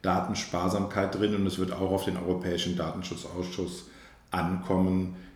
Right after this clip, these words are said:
zu klären, was erwarten wir davon eigentlich, was heißt das in der Praxis. Auf europäischer Ebene diskutieren wir sicherlich bis ins Jahr zwanzig neunzehn spät oder sogar zwanzig zwanzig hinein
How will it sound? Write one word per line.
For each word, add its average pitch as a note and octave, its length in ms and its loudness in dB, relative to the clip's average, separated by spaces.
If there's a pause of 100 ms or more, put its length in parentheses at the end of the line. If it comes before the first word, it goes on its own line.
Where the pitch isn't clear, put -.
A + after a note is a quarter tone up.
zu - 220 -6
klären, E2 640 -2
was F2 240 -4
erwarten D#2 600 -2
wir A#2 120 2
davon A#2 340 -2
eigentlich, G#2+ 460 2
was E2+ 200 -6
heißt E2+ 220 -2
das G2 160 -4
in F2 160 -4
der E2 100 -4
Praxis. - 760 -2 (520)
Auf - 260 0
europäischer F#2+ 540 4
Ebene F#2+ 320 6
diskutieren G2 680 2
wir F2+ 80 4
sicherlich F#2 500 -2
bis F#2 160 -4
ins F2+ 220 -4
Jahr F2 200 0
zwanzig F2+ 680 -2
neunzehn F#2+ 640 0
spät G2+ 520 0
oder F2+ 140 -2
sogar F2 260 -2
zwanzig F2+ 440 -2
zwanzig G2+ 500 -2
hinein F#2 540 2